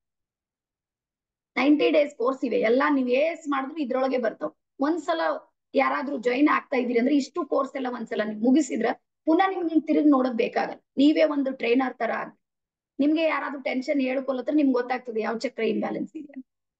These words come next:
ಅವ್ರು ಏನ್ರ ಹೇಳತ್ರು, ಏನ್ರ ಮಾಡತ್ರು, ಅವ್ರಿಗೆ ನೋಡಿದ್ರೆ ಗೊತ್ತಾಗುತ್ತೆ ಇವ್ರದ್ದು ಎಲ್ಲೆಲ್ಲಿ imbalance ಇವೆ. So ಹಾಗಾಗಿ ನೀವು ಸ್ವಯಂ ವೈದ್ಯ ಆಗುವಂತ ಒಂದು ಅವಕಾಶ ಇದೆ. ಆ, ದಯವಿಟ್ಟು ಯಾರು ತಪ್ಪಿಸ್ಕೊಳ್ಬೇಡ್ರಿ ಅಂತ ಹೇಳ್ತಾ, ಬಾಳ್ ಏನಿಲ್ಲ. ಇವತ್ತಂತೂ ಕೇವಲ ಒನ್ ತೌಸಂಡ್ ನೈನ್ ನೈಂಟಿ ನೈನ್ ಮಾತ್ರ ನಿಮ್ಗೆ ಪೇ ಮಾಡೋದಿದೆ.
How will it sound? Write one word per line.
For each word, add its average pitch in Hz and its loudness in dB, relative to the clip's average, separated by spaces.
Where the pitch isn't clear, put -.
ಅವ್ರು 262 0
ಏನ್ರ 285 0
ಹೇಳತ್ರು, 254 -4
ಏನ್ರ 240 -2
ಮಾಡತ್ರು, 233 -4
ಅವ್ರಿಗೆ 269 2
ನೋಡಿದ್ರೆ 302 2
ಗೊತ್ತಾಗುತ್ತೆ 240 -2
ಇವ್ರದ್ದು 220 -4
ಎಲ್ಲೆಲ್ಲಿ 233 -2
imbalance - -6
ಇವೆ. - -8
So 269 0
ಹಾಗಾಗಿ 269 -2
ನೀವು 294 0
ಸ್ವಯಂ 320 -4
ವೈದ್ಯ 269 -4
ಆಗುವಂತ 247 -8
ಒಂದು 269 2
ಅವಕಾಶ 226 -4
ಇದೆ. 220 -2
ಆ, 208 0
ದಯವಿಟ್ಟು 240 0
ಯಾರು 226 -2
ತಪ್ಪಿಸ್ಕೊಳ್ಬೇಡ್ರಿ 208 0
ಅಂತ 208 -4
ಹೇಳ್ತಾ, 220 0
ಬಾಳ್ 294 -2
ಏನಿಲ್ಲ. 247 -4
ಇವತ್ತಂತೂ 277 0
ಕೇವಲ 269 0
ಒನ್ 254 0
ತೌಸಂಡ್ 285 2
ನೈನ್ 269 0
ನೈಂಟಿ 269 -4
ನೈನ್ 262 -2
ಮಾತ್ರ 233 -6
ನಿಮ್ಗೆ 269 0
ಪೇ 226 -4
ಮಾಡೋದಿದೆ. 214 -12